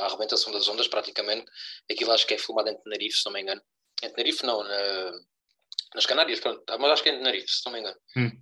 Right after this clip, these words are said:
Speaker 1: Eh, epá, e eu fiquei a olhar para aquilo e pensei: isto não parece nada C G I, nada, nada, se calhar tem uma montanha lá ao fundo, C G I, qualquer
Speaker 2: Sim,
Speaker 1: coisa,
Speaker 2: sim, sim,
Speaker 1: mas,
Speaker 2: sim,
Speaker 1: eh,
Speaker 2: sim,
Speaker 1: não
Speaker 2: sim.
Speaker 1: parece nada. E pensei que deviam estar a rapar um frio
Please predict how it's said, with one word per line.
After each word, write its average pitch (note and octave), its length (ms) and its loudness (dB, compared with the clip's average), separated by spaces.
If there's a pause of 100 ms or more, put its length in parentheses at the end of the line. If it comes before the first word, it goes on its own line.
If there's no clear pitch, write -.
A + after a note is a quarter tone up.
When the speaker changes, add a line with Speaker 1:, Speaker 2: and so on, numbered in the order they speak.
(340)
Speaker 1:
Eh, A#2 760 2
epá, A2+ 260 4
e A2+ 140 -2
eu A#2+ 60 -2
fiquei - 340 -4
a - 20 -4
olhar A#2+ 140 -2
para A#2 100 -2
aquilo A#2+ 160 -6
e - 40 -14
pensei: G2 560 -4 (140)
isto - 280 -2
não B2 160 -10
parece - 340 -2
nada - 220 -8
C - 220 0
G - 140 0
I, - 180 -6 (140)
nada, A#2+ 360 -4
nada, B2 260 -2
se - 140 -2
calhar C3 220 4
tem B2+ 200 -4 (340)
uma C3+ 100 4
montanha C3+ 420 2
lá C3 100 8
ao B2+ 140 8
fundo, C3+ 360 -4
C C3+ 220 4
G B2 140 2
I, C3 180 2
qualquer B2 280 -2
Speaker 2:
Sim, A2+ 100 4
Speaker 1:
coisa, A#2 220 2
Speaker 2:
sim, A2 60 -4
sim, B2 60 -4
Speaker 1:
mas, G#2 140 -2
Speaker 2:
sim, A2+ 80 -2
Speaker 1:
eh, A2 40 -2 (120)
Speaker 2:
sim, B2 60 0
Speaker 1:
não B2+ 140 -4
Speaker 2:
sim. G2 80 -8
Speaker 1:
parece B2 360 -2
nada. G#2 240 -4 (840)
E A2+ 140 0
pensei A#2+ 300 6
que G#2+ 60 -4
deviam A#2+ 100 -2
estar A#2+ 140 6
a A2+ 60 6
rapar A2+ 260 4
um A#2 100 -2
frio A2 580 -2